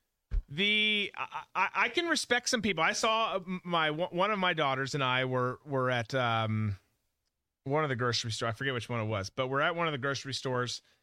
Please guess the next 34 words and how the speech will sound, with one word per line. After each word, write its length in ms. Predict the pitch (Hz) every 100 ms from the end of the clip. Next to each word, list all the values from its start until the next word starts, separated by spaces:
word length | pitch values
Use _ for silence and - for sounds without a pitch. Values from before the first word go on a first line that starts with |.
| _ _ _ -
and, 600 | 165 160 156 151 151 151 - _ 160
and 200 | 156 151
this 140 | 151
chick 280 | - 190 190
comes 300 | 190 180 156
in 240 | 175 175
right 200 | 165 180
next 280 | 175 165 -
to 140 | 185 175
us 160 | 170
and 100 | 170
was 100 | 147
kinda 240 | - 190 175
like, 360 | 160 143 - -
"Are 100 | 156
you 140 | 170
going 220 | 175 175 156
first 320 | 170 156 156
or 40 |
am 60 | 151
I 100 | 156
going 220 | 156 147
first 300 | 160 156 -
into 140 | 143
this 160 | 139 131
section?" 420 | 151 131 - 135 - _ _ -
And 140 | 156
she 180 | 160 226
grabbed 300 | 185 190 190
something, 480 | - 196 190 190 156 -
tore 280 | 190 202
right 240 | 190 185 180
into 360 | 180 175 185
it, 160 | 180